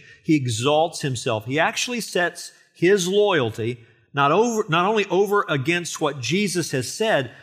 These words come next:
but over against the rest of his brethren. In fact, he says, notice what he says, verse thirty-three, "Even though all may fall away because of you,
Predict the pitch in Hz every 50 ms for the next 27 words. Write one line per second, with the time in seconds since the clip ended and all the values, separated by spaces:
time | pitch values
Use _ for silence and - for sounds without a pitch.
0 | - - - 156 160 160 - - 190 208 220 214 196 214 196 175 170 151 147 185
1 | 196 196 175 - - - - _ _ - 190 175 165 165 170 185 214 226 233 202
2 | - - 240 220 214 208 165 151 175 220 233 262 262 240 220 156 - - _ _
3 | _ _ _ _ _ _ _ _ _ _ _ _ _ _ _ _ _ _ _ _
4 | _ _ _ _ _ _ _ _ _ _ _ _ _ _ _ _ _ - 151 -
5 | 202 226 - 202 190 160 - 214 175 135 175 214 208 208 196 175 - - 220 226
6 | 208 165 127 - - - _ _ _ _ _ _ _ _ _ _ _ _ _ _
7 | _ _ _ _ _ _ - 160 180 170 175 196 190 175 175 160 - 196 202 202
8 | 196 180 160 - - - - _ _ _ _ _ _ _ _ _ _ _ - 196
9 | 202 226 226 214 185 208 196 180 165 139 196 202 208 208 202 196 196 175 - -
10 | - _ _ _ _ _ _ - 220 247 269 277 277 254 214 170 170 170 156 -
11 | - 180 165 160 160 160 156 160 156 151 139 151 - - 165 143 139 156 135 147
12 | 147 147 151 143